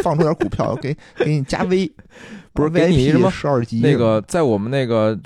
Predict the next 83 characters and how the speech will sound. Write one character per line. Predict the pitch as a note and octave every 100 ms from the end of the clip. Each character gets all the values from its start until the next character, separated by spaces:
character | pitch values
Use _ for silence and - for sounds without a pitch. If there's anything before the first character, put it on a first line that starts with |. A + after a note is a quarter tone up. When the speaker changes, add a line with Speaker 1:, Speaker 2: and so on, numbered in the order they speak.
| -
Speaker 2:
证 | - E3
券 | D3+ F3
的 | C3
那 | B2+ B2+
个 | G#2+ G#2 G2 F#2
什 |
么 | B2+ C#3+ D3
系 | - D#3+
统 | - A#2+
里， | - D2+ D2+
什 | C3
么 | D3
那 | C#3
个， | G#2 F#2 E2+ -
Speaker 1:
<laughs> | _ _
Speaker 2:
给 | E3
你 | D#3
弄 | D#3
一 | E3+
白 | E3+
名 | F3 F#3 F#3+
单， | G3 F#3+ - -
就 | -
是 | D3+
你 | C#3
丫 | F3+
以 | C3+
后 | E3+
怎 | C3+
么 | A2+
操 | - G#3
作 | D#3+
股 | A2+
价， | B2 D3
不 | A#2 E3
管 | C3+ B2+ G3+
你 | C#3
了。 | A#1+ - - -
Speaker 1:
你 | C3
一 | C#3
上 | G3 F#3 G#3
线， | A3 C#3
什 | A#2
么 | C3+
全 | F#3 - D3+ F#3+
网 | - G#2+
全 | F3
都 | E3+ F#3+
发， | - - G3
发 | - - A#3
东 | - A3 A3+
西， | C#3 G#4+ -
Speaker 2:
<laughs> | - - -
Speaker 1:
闪 | - C3
光， | D3 A3+ A3+ -
大 | -
家 | G3
都 | G3
说 | A3+ G#3+
什 | G#3+
么 | F#3
D | G3+ F#3 D3+
F | C#3 F3+ E3+
V | F#3
大 | - E3
哥 | E3+ G3
上 | F3 F3
线 | G3+
了。 | D3+ G#2 G#2+
Speaker 2:
什 | E3+
么 | G3+
那 | F#3+
个 | D#3
D | D3+ D#3+
F | C3+ F#3
大 | F3+ E3
哥 | F#3
又 | G3+ E3+
开 | - A3+
单 | G#3+ G#3+
了， | G3 D3
啪， | - A#3 G3+
就 | F#3+